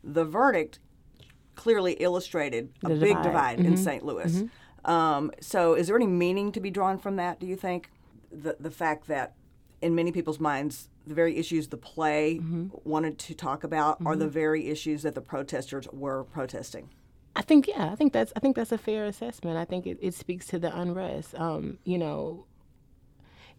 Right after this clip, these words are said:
Speaker 2: yeah, absolutely. I think that, you know, it would have been great if during that time the show could have went on as well. As artists and as activists, you want your truth to be, be told, and you want it to be clear, and you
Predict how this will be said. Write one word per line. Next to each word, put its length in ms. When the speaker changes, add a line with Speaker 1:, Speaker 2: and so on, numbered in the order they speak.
Speaker 2:
yeah, 200
absolutely. 640
I 80
think 300
that, 300
you 120
know, 280
it 80
would 140
have 80
been 160
great 580
if 420
during 280
that 160
time 420
the 100
show 340
could 200
have 200
went 280
on 400
as 160
well. 500
As 340
artists 600
and 120
as 240
activists, 540
you 100
want 220
your 120
truth 260
to 100
be, 260
be 120
told, 580
and 160
you 100
want 480
it 160
to 140
be 160
clear, 480
and 180
you 120